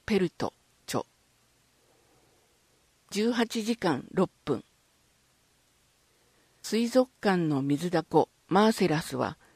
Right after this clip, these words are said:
人間たちを観察し、言葉も理解できる。秘密の趣味である館内の夜散歩中、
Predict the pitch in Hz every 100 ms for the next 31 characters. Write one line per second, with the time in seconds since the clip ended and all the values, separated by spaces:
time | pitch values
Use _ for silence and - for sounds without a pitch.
0 | _ _ _ - 202 226 240 233 233 -
1 | 185 - 160 - - 156 160 - 151 -
2 | - 139 - _ _ _ - 170 233 220
3 | 220 180 156 185 214 180 139 120 139 131
4 | - _ _ _ _ _ _ _ _ _
5 | _ _ _ _ _ - 208 226 - 233
6 | 226 - 247 226 180 156 160 113 - _
7 | _ _ 240 233 233 202 156 135 131 156
8 | 175 - 156 156 147 - 131 117